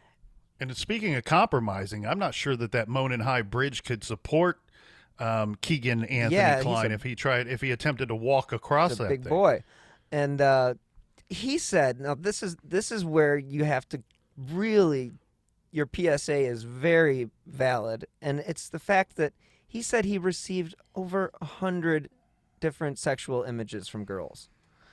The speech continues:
Speaker 2: ages from fifteen to seventeen. I mean, that is just like, come on.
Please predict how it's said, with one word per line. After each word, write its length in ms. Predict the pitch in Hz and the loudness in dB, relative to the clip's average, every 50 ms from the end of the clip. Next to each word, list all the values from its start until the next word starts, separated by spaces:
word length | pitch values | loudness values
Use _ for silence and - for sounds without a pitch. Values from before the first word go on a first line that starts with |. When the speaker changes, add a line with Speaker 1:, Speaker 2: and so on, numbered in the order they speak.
| _ _ _ _ _ _ | _ _ _ _ _ _
Speaker 2:
ages 380 | 143 147 147 127 131 131 117 - | -2 -2 0 0 -2 -6 -8 -10
from 180 | - - 120 113 | -10 -10 -10 -8
fifteen 640 | - - 143 - - _ _ - 131 127 113 110 104 | -6 -6 -6 -6 -6 _ _ -8 -8 -6 -6 -6 -8
to 100 | - 107 | -8 -10
seventeen. 580 | - - 117 98 92 95 98 - - 85 87 - - _ - 151 - | -10 -8 -8 -8 -8 -10 -12 -12 -14 -14 -14 -16 -20 _ -20 -10 -2
I 60 | 170 | 0
mean, 160 | 208 220 214 | 0 2 4
that 180 | 233 277 285 247 | 4 4 6 4
is 160 | 233 170 - | 2 0 -2
just 340 | - 185 175 - - - - | -6 -8 -8 -8 -8 -4 -2
like, 280 | 175 175 165 - _ | 0 0 -2 -4 _
come 260 | - - 339 339 330 | -10 -8 -8 -4 -4
on. 360 | 320 311 311 247 170 139 110 | -2 -2 0 -2 -2 -2 -6